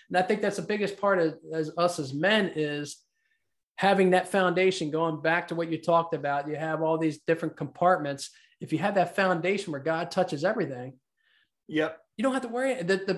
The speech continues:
Speaker 1: the pressure's off at that point. It's like,
Speaker 2: That's right.
Speaker 1: you know, Charles Stanley's always, always says this, you know,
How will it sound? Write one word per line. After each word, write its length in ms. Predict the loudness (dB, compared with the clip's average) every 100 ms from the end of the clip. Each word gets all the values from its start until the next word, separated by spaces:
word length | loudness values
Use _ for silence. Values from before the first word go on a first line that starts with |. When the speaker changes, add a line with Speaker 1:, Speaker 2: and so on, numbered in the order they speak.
| -2
Speaker 1:
the 80 | -2
pressure's 480 | 2 2 2 4
off 260 | 4 4 2
at 100 | -2
that 220 | -2 -2
point. 260 | -4 -4 -6 -8
It's 160 | -2 2
like, 180 | 2
Speaker 2:
That's 180 | 2 -6
right. 220 | -8 -8 -10 _ _
Speaker 1:
you 80 | 2
know, 60 | 6
Charles 300 | 8 8 6
Stanley's 540 | 4 4 6 4 6
always, 300 | 6 6 4
always 340 | 4 0 0 2
says 220 | 2 2
this, 200 | -4 -4
you 80 | -4
know, 260 | -2 -2